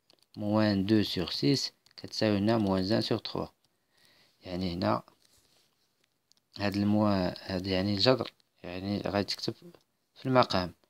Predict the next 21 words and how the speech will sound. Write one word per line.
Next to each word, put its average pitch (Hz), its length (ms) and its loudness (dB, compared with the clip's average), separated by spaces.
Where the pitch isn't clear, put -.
يعني 90 180 -6
واحد 110 340 4
على 92 520 0
جذر 110 400 2
مرتبة 104 420 -2
ثلاثة 101 420 -2
دو 120 140 -4
إكس، - 360 -8
أما 98 240 -4
هاد 98 100 -4
الموا 107 420 0
هادي 101 300 0
هي، - 20 0
هي 110 220 -2
ديال 107 240 -2
هادي، 92 180 -8
نحن - 140 -16
نتحدث 95 520 -12
عن، 92 200 -14
دونك 113 580 4
على 101 520 4